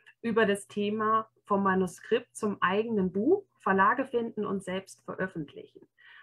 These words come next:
Auch den Link setze ich gleich in die Kommentare. Ähm, unterwegs.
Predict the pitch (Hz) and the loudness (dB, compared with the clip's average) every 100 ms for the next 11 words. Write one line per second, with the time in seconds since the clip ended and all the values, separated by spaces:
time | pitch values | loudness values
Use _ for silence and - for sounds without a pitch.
0 | - _ _ _ _ _ _ - - - | -20 _ _ _ _ _ _ -20 -18 -18
1 | - 180 196 214 226 285 - 165 - 165 | -8 -2 -2 -2 -4 -6 -8 -12 -14 -20
2 | - 160 165 170 160 - 151 151 156 - | -12 -10 -8 -10 -10 -10 -10 -10 -12 -12
3 | 147 160 170 208 370 415 _ _ _ _ | -8 -6 -4 -2 -4 -4 _ _ _ _
4 | _ _ _ _ _ 214 220 220 226 226 | _ _ _ _ _ 0 0 0 0 -2
5 | 233 - _ _ _ _ _ _ _ _ | -6 -14 _ _ _ _ _ _ _ _
6 | _ _ _ _ _ _ - - - _ | _ _ _ _ _ _ -20 -20 -20 _
7 | _ _ _ _ _ - _ _ _ _ | _ _ _ _ _ -20 _ _ _ _
8 | _ _ _ 233 - - | _ _ _ -8 -8 -14